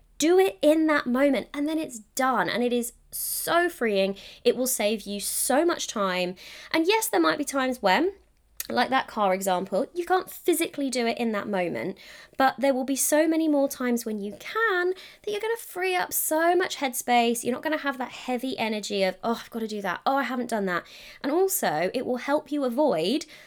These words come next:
that last minute panic of, "Why didn't I do this sooner? I've had a month to do it. Why am I literally doing it an hour before it's done?" Because I know some people say they thrive on that, but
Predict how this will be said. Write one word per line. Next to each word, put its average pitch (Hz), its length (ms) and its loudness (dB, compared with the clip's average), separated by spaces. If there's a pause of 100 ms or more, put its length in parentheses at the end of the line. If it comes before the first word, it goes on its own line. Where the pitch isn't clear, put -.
that 226 200 2
last 240 580 2
minute 247 300 0
panic 226 440 0
of, 180 320 2 (420)
"Why 196 240 6
didn't 208 220 2
I 202 100 2
do 190 220 -2
this 190 160 0
sooner? 185 320 0
I've 190 240 0
had 214 140 2
a 196 60 2
month 214 360 -2
to 220 80 -4
do 208 180 0
it. 196 160 2
Why 180 320 2
am 226 180 4
I 214 120 0
literally 226 500 -2
doing 202 320 2
it 185 140 -2
an 190 140 -8 (100)
hour 180 260 0
before 180 360 -6
it's - 120 -12
done?" 165 220 -4
Because 240 320 -4 (560)
I 294 80 2
know 349 160 4
some 370 180 0
people 311 260 -6
say 233 200 4
they 220 120 -2
thrive 185 380 0
on 170 140 -2
that, 160 260 -6
but 180 240 2